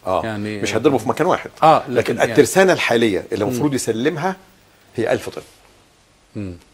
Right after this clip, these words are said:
Speaker 1: دي اللي موجودة حاليًا.
Speaker 2: فيبقى كده ب-،
Speaker 1: في أربع
Speaker 2: ب-،
Speaker 1: أماكن.
Speaker 2: بتفكير بسيط، ه-، ه-، هذه كمية تستطيع أن تفتك بملايين.
Speaker 1: اللي ضرب في، على، اللي موت الألف ربعمية ستة وعشرين واحد، منهم ربعمية تمانية،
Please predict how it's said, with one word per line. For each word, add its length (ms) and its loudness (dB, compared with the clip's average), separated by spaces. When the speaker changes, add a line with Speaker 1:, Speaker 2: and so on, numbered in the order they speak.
Speaker 1:
دي 120 0
اللي 100 4
موجودة 300 4
حاليًا. 240 0
Speaker 2:
فيبقى 140 -4
كده 240 0
ب-، 80 -2
Speaker 1:
في 60 8
أربع 300 6
Speaker 2:
ب-، 60 -6
Speaker 1:
أماكن. 200 -2
Speaker 2:
بتفكير 500 -2
بسيط، 440 -2
ه-، 40 -10
ه-، 160 -6
هذه 640 -2
كمية 560 -2
تستطيع 320 0
أن 100 -2
تفتك 300 -2
بملايين. 560 0
Speaker 1:
اللي 160 -2
ضرب 340 6
في، 280 -8
على، 220 0
اللي 140 -4
موت 260 2
الألف 320 -4
ربعمية 240 -2
ستة 260 -6
وعشرين 320 -4
واحد، 300 -6
منهم 200 -4
ربعمية 360 -2
تمانية، 480 -6